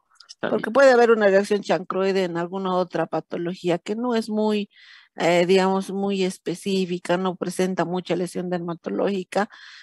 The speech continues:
Speaker 2: como esporádica nada más, pero hay otras que sí, que so-, presentan como una lesión importante dura-, dentro de una patología.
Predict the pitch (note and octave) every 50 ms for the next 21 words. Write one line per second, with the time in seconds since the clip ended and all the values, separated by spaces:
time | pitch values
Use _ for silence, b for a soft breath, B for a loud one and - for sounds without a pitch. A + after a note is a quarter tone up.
0 | B B - - G3 G3 G3+ G3+ G3 - - G#3+ G3+ G#3 G3+ G#3 G#3 G3+ F#3+ -
1 | - F#3 F3 F3+ F3 E3+ E3 E3 E3+ F3 G3 - - G3+ G3 G3+ G#3 G#3 G#3+ G#3
2 | - G#3 G#3+ G#3+ - - - G3 - - C4 C#4 D4 C4+ _ _ _ _ _ _
3 | _ - G3 - - G#3 F#3+ - - G3 G3 - G#3 G3+ G#3 - G#3+ G3 - F#3
4 | F#3 F#3 F#3+ F#3+ F#3+ F#3 F3+ E3 F3 - - F#3+ F3+ F3+ - F3+ E3+ - E3+ D#3+
5 | D#3+ - _ - F3+ F#3 F3+ F#3 - - E3+ F3+ E3+ D#3 D#3+ D#3+ D#3+ D#3+ - B
6 | B B B B B B - F3 F#3 G3 G3 G3 F#3+ G3+ F3+ E3+ F3 E3 D#3+ D#3+
7 | - - - _ - - D#3 - F3+ - - - F3+ -